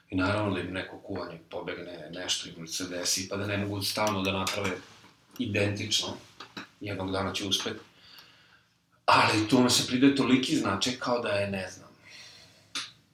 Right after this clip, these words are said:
znaš, u ovoj državi sve sjajno i onda je samo ako je nekom pobeglo neko pivo, malo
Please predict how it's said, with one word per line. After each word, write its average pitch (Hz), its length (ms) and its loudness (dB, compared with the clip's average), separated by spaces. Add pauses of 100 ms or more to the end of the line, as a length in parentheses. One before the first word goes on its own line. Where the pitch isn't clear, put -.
(160)
znaš, - 260 -8
u - 80 -10
ovoj 101 160 -4
državi 104 300 -2
sve 107 180 -2
sjajno 104 500 -2
i 85 60 -8
onda - 140 -12
je - 60 -8
samo 101 280 -4
ako - 220 -10
je 98 40 -6
nekom 95 280 -10
pobeglo - 380 -12
neko - 300 -16
pivo, - 320 -12
malo - 380 -18